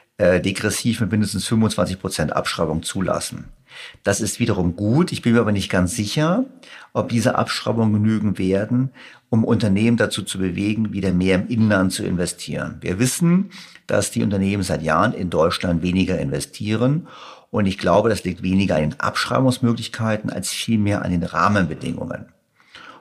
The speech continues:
Und diese Rahmenbedingungen haben was zu tun mit Infrastruktur. Hier würden die Investitionsprogramme der Grünen helfen. Die haben was zu tun mit Energiekosten. Das ist leider kein Thema im Programm der Grünen, aber tiefere Energiekosten wären sicherlich ein Standortfaktor.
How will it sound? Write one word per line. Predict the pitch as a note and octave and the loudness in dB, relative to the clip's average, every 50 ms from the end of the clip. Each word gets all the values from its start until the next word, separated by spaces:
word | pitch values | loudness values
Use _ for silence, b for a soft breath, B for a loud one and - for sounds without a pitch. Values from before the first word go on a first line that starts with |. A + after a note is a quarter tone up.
| B B - | B B -2
Und | - G2+ F#2+ F#2+ F2+ F#2 | 0 2 2 2 0 0
diese | F2+ - D2 | -2 -2 0
Rahmenbedingungen | D2 D#2+ F#2 A2+ A#2+ A2 A#2 A2+ A#2 A2+ G#2 | 2 4 4 4 4 2 2 2 2 2 2
haben | G2+ G2 F#2+ | 2 2 2
was | F#2+ F2 - | 2 0 0
zu | - - | -2 -4
tun | - - - - G2+ G2 G2 | -6 -6 -4 -2 0 0 0
mit | - - - | 0 0 0
Infrastruktur. | - F2+ G2 - B2+ A#2+ - - B2+ B2 - - - D3 D#3+ E3 D#3+ D#3+ - - | 0 0 2 2 2 2 2 2 -2 -4 -6 -4 0 2 2 2 2 0 -4 -4
Hier | - G#2+ G2+ F2+ | 0 0 2 2
würden | F2+ F#2 F2 F2 | 4 2 2 2
die | F#2 | 2
Investitionsprogramme | F2+ F2 E2+ D#2 - - - F#2+ F#2+ - - F#2 - - - E2+ E2+ | 2 0 0 -2 -2 -2 0 0 0 0 -2 -4 -2 0 0 2 2
der | E2+ E2 | 2 0
Grünen | - - - E2 D#2+ D2+ E2 | -2 -2 -2 -2 0 0 0
helfen. | D#2+ D#2+ D#2 D#2+ D#2 - - C3 C3 D#3+ F#3 - B B B B B B B B B B | 0 0 0 0 0 -2 0 0 0 0 0 -2 B B B B B B B B B B
Die | - F#2+ | 2 4
haben | F#2+ F#2+ | 4 4
was | F#2+ F#2+ | 4 2
zu | - G2+ | 0 -2
tun | - - F#2+ G2 | -2 0 0 0
mit | G2 | 2
Energiekosten. | - G2 F2+ F2 E2 F#2+ G2 G2 - - A#2+ A#2 A#2 A2+ - - - - C#3+ D#3+ F3+ G3+ A3+ A3 - - - - | 2 2 2 2 2 0 -4 -4 -4 -2 0 0 0 0 -4 -6 -4 -2 0 2 2 2 0 -2 -4 -10 -10 -4
Das | - F#2 F2 F2 | 0 0 0 0
ist | F2 E2 | -2 -2
leider | F#2 F2 D2 C2+ B2+ | 0 0 0 0 -2
kein | - - - - D#2+ E2+ F2 | -2 0 2 4 4 4 2
Thema | - G#2+ A2 A2+ A2+ | 0 0 0 2 2
im | A2+ A2 F#2+ | 2 0 -2
Programm | - - A2 - - A2 A2 A2+ A2+ | -4 -6 -8 -6 -4 -2 0 2 2
der | G#2+ G#2+ G#2 G2+ G2+ G#2 - - - | 2 2 0 0 0 -2 -6 -8 -10
Grünen, | - - A#2+ A2+ A#2 B2 B2+ A#2 | -4 2 4 4 6 6 6 4
aber | - F#2 E2+ - | 4 2 0 -2
tiefere | - G#2+ G#2 - F#2+ F#2+ | -2 -4 -4 -2 0 0
Energiekosten | F2 F2+ E2 F2 F2 - - - F#2+ F2 - - | 0 0 0 -2 -4 -4 -2 -2 -2 -2 -2 -2
wären | - E2+ E2 | -2 -2 -2
sicherlich | D2+ F2 E2+ F#2+ E2+ E2 D#2+ E2+ | -2 -4 -4 -2 -2 -2 -2 -4
ein | F2 E2+ | -6 -6
Standortfaktor. | - - D#2 D2+ D2 G#2 G#2+ - - - A#2+ - - - - - D#3+ G3 | -4 -2 -2 -2 0 -2 -6 -6 -6 -6 -6 -6 -4 -4 -2 -2 -2 -2